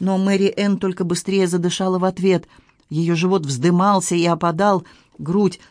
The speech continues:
сжималась от тоскливого беспокойства. Он положил ладонь ей на талию, наклонился и поцеловал в щёку. «Вы меня обижаете», — прошептал он ей на ухо. «Иди к чёрту!» Люсьен выгнул брови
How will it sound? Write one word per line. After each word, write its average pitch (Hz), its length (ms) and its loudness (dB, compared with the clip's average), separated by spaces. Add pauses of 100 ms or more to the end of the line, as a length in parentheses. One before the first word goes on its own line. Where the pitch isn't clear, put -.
сжималась 170 640 0
от 160 260 -6
тоскливого 165 600 0
беспокойства. 208 880 -2 (640)
Он 151 120 -2
положил 156 400 -2
ладонь 165 420 0
ей 156 160 2
на 156 160 0
талию, 196 460 0 (240)
наклонился 160 640 -4
и 175 60 -2
поцеловал 175 460 -2
в 180 80 -8
щёку. 170 600 0 (480)
«Вы 151 260 -2
меня 156 320 2
обижаете», — 208 760 -4
прошептал 180 500 -4
он 151 100 2
ей 156 160 2
на 151 240 2
ухо. 135 320 -6 (460)
«Иди 156 580 0
к 180 120 -14
чёрту!» 180 680 -2 (640)
Люсьен 147 480 -4
выгнул 143 360 -2
брови 147 420 0